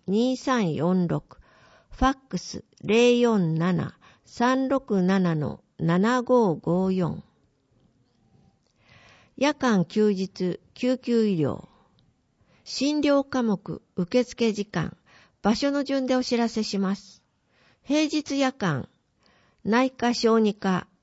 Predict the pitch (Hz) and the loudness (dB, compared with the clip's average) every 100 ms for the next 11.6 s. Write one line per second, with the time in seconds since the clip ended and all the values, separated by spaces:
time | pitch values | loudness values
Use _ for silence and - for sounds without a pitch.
0 | _ _ - 254 277 254 208 190 170 160 | _ _ -10 -2 -2 0 0 0 0 0
1 | 165 247 247 240 196 180 214 220 220 208 | 0 0 2 0 0 -2 0 0 0 -2
2 | 208 - 160 175 - _ _ _ _ _ | -4 -6 -6 -6 -12 _ _ _ _ _
3 | _ _ _ _ - 285 277 254 254 240 | _ _ _ _ -2 -2 0 -4 -4 -2
4 | 226 - _ _ _ 185 226 254 254 247 | -2 -2 _ _ _ -2 0 0 -2 0
5 | 226 214 214 196 - 180 - _ _ - | 0 0 0 -2 -4 -6 -6 _ _ -6
6 | 254 240 190 170 156 185 240 240 247 214 | -2 -2 0 0 0 0 0 -2 -2 -2
7 | 185 190 190 190 190 _ 170 156 - 117 | 0 0 0 -2 -6 _ -6 -6 -6 -8
8 | - - - 277 269 240 202 - 170 151 | -8 -12 -4 -2 0 0 0 -2 -2 -2
9 | 143 190 220 233 233 196 165 - 175 170 | -2 0 0 0 -2 -4 -4 -2 -2 -2
10 | 165 - - - - _ _ - - _ | -6 -10 -12 -12 -12 _ _ -20 -20 _
11 | - - - 226 - | -10 -10 -4 -2 -4